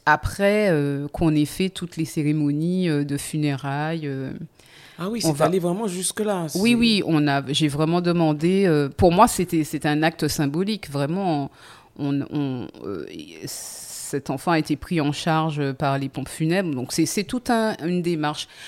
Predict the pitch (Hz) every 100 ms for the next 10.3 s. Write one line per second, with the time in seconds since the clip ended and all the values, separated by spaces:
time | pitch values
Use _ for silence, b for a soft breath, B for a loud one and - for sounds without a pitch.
0 | B B 156 - 170 196 185 196 185 180
1 | 190 226 247 175 160 156 170 170 175 160
2 | 190 170 151 151 - - 156 151 170 151
3 | - 151 143 147 - - - _ _ _
4 | _ _ _ _ b b b b 151 160
5 | 170 - 202 202 214 180 165 165 151 151
6 | 147 135 147 139 135 - - 143 139 131
7 | 135 147 147 151 151 151 143 151 143 143
8 | 143 139 131 147 143 185 233 B B B
9 | B 165 156 151 147 - 175 170 170 165
10 | 143 139